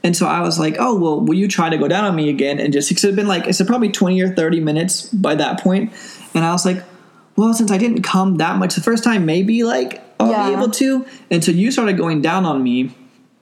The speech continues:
Speaker 1: And then I got hard again. And I was
Speaker 2: Yeah.
Speaker 1: like, I was like, "Oh." I was like, "Normally I
Speaker 2: Hooray!
Speaker 1: can't," I was like, I was like, "Normally I can't get hard after twenty or thirty minutes. Like, normally I, I take more time to kind of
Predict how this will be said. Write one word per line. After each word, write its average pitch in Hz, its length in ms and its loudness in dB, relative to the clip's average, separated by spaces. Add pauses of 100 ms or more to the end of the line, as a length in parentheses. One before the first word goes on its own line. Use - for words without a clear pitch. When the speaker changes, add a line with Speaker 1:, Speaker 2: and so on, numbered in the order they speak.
(460)
Speaker 1:
And 170 140 2
then 214 340 0 (180)
I 190 100 0
got 240 160 0
hard 480 180 0
again. 151 240 0
And 131 100 0
I 180 40 2
was - 140 -2
Speaker 2:
Yeah. 226 80 2
Speaker 1:
like, 202 80 -2
I - 80 0
was 208 100 -2
like, 208 160 0
"Oh." - 440 -2 (220)
I 185 40 0
was 185 80 0
like, 202 120 2
"Normally 233 380 0
I - 120 -2
Speaker 2:
Hooray! 466 120 0 (120)
Speaker 1:
can't," 554 320 0
I - 40 -2
was 196 80 -2
like, 214 100 0
I 208 40 -2
was 208 80 0
like, 220 100 2
"Normally 233 260 0
I 185 80 0
can't 190 220 0
get 175 120 -2
hard 185 220 0
after 156 500 0
twenty 180 260 2
or 160 60 0
thirty 156 260 0
minutes. 156 300 0
Like, 151 120 0
normally 165 260 0
I, 147 360 -2
I 151 120 0
take 156 240 0
more 156 180 0
time 147 280 -2
to 147 120 -2
kind 147 200 -2
of 123 140 -6